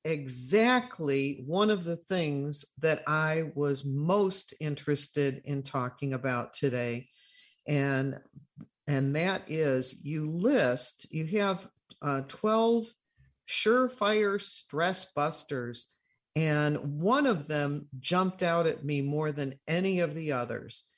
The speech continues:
And the one that jumped out at me really strongly was put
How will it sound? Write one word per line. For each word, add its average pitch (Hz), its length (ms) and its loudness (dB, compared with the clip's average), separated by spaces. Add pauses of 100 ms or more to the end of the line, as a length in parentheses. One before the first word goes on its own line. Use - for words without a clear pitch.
(220)
And 151 140 2
the 143 80 2
one 180 320 2
that 185 200 0
jumped 156 360 -2
out 147 240 2
at 139 160 -4
me 135 160 -2
really 147 680 -2 (220)
strongly 147 920 -2
was 127 580 -2 (300)
put 240 500 0